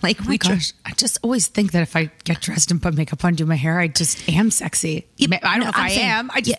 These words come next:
Speaker 2: think I
Speaker 1: yeah,
Speaker 2: am.
Speaker 1: but if no ma-
Speaker 2: But that's part of it.
Speaker 1: But if no, I, but if no man's coming up to talk to you,
Speaker 2: where are they gonna find me? At the hockey rink?
Speaker 1: Well, uh, you go out for dinner and s-, like, how do these single people find people?
Speaker 2: Well, they go out.
Speaker 1: Yeah, so when you, you go out a lot more than me, are men coming up and talking to you?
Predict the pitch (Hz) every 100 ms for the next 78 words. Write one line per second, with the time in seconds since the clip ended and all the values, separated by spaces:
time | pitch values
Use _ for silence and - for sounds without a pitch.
0 | - 330 - 254 285 269 269 - 254 226
1 | 247 269 294 196 196 202 - 175 190 -
2 | - _ - - 240 - 262 - 143 160
3 | - - 156 175 185 202 180 - 185 170
4 | - 175 - - - - - _ _ -
5 | - - _ - 247 320 359 339 311 -
6 | - 294 359 359 277 254 269 277 294 -
7 | 392 403 466 - - - 214 - 185 190
8 | 170 160 - 165 170 208 160 156 170 180
9 | 185 185 190 185 240 190 165 147 151 156
10 | 143 - - - - - - - 220 220
11 | 180 185 202 147 - 220 254 175 - 175
12 | 170 165 226 - 151 190 247 196 160 160
13 | 156 151 143 175 180 - 160 151 156 151
14 | 147 147 147 175 160 143 -